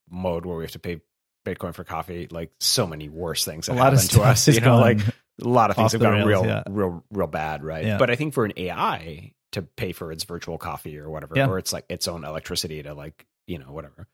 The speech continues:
Speaker 1: like, that seems totally fine,
Speaker 2: Yeah.
Speaker 1: right?
Speaker 2: Or even, like, I mean, I don't know if you pay for any of the things, like, I think Midjourney, once you go beyond a certain number of
Speaker 1: Yeah.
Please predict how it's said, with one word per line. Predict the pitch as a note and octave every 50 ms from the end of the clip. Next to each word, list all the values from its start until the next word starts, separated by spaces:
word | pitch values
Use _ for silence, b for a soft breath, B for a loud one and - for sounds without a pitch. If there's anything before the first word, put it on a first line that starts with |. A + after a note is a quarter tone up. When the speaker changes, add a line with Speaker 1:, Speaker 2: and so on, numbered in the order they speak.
| _ _ _ _ _ _
Speaker 1:
like, | - F#2+ F#2+
that | B2 C#3+ D#3 -
seems | - A#2+ G2 F2 D#2+ - - - - _ _ _
totally | - - A2 A2+ A2 F#2 D#2 -
fine, | - - - B2+ _ _ _ - -
Speaker 2:
Yeah. | C3 C3 A#2 F#2
Speaker 1:
right? | D2+ D2+ D2+ D#2 G#2
Speaker 2:
Or | D#3+
even, | F3 D3+ G#3 G3 A3 G3
like, | D3 B2 A2+ - - - _
I | - B2+
mean, | B2+
I | -
don't | C3 C#3+
know | D#3+
if | C3+ C3
you | A2+ F#2+
pay | _ - A#2+ A#2+
for | B2 - B2
any | A2+ G#2+ G#2
of | G2+ F2+
the | G2+ F#2+ F#2+
things, | - - G#2+ G#2 F#2+
like, | G2 F2+ G2+
I | A2
think | C3 C3 A2+
Midjourney, | G#2+ A2 A2+ G#2+ A#2+ A#2 A2+ A2 A2 G#2+ G#2+ G#2 G2 _ _ _ _ _ - - - -
once | - A#2 A2+ A2+ A2 - -
you | A#2 A2 G#2+ G#2 F#2+
go | - - A2 G#2+ G#2+ G#2 G2+ F#2+ -
beyond | - G#2 G2 G2 G2 G2
a | G2+
certain | - - A2+ G#2+ G#2+
number | G#2 G#2 G2 - G2
of | F#2 F#2
Speaker 1:
Yeah. | A2+ -